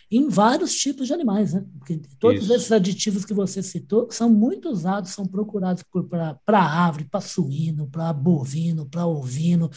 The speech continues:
Speaker 1: pra tudo, né?
Speaker 2: Isso. São soluções, é,
Speaker 1: É.
Speaker 2: são soluções, e, e legal, que são soluções naturais, né?
Speaker 1: É.
Speaker 2: Então, a nossa,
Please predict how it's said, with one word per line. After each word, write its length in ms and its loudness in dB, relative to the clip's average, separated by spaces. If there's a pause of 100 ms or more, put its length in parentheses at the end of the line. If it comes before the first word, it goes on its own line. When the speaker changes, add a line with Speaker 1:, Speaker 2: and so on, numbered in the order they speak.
(140)
Speaker 1:
pra 140 4
tudo, 260 2
né? 160 2 (440)
Speaker 2:
Isso. 400 -10
São 240 -4
soluções, 760 0
é, 340 -2
Speaker 1:
É. 60 0
Speaker 2:
são 140 -2
soluções, 580 -6 (300)
e, 280 0
e 40 4
legal, 440 2
que 60 -12
são 180 -6
soluções 680 -2
naturais, 840 0
né? 460 -4
Speaker 1:
É. 60 -14 (420)
Speaker 2:
Então, 400 -6
a 160 -4
nossa, 720 -2